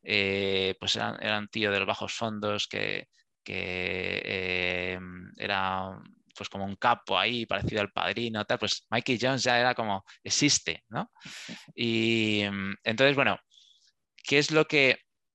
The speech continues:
a ti te ha motivado internamente a la hora de construir esto?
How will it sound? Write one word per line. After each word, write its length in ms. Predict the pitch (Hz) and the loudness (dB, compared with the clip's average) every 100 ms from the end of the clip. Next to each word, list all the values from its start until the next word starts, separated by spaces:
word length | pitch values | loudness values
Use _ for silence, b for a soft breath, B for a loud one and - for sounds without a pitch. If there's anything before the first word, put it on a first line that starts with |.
| - | -8
a 160 | - 117 | 0 0
ti 140 | 131 | 0
te 180 | 131 131 | 2 4
ha 320 | 123 120 113 - _ _ _ _ _ | 6 4 2 -2 _ _ _ _ _
motivado 480 | 123 113 117 120 127 | -4 -4 2 4 4
internamente 880 | 127 120 131 120 110 120 123 - - _ _ - - | 4 2 2 4 2 0 -2 -8 -8 _ _ -20 -4
a 100 | 107 | 2
la 80 | 107 | 4
hora 100 | 113 | 4
de 80 | |
construir 360 | 113 107 104 110 | 2 -4 -4 -2
esto? 280 | 120 139 | -2 -4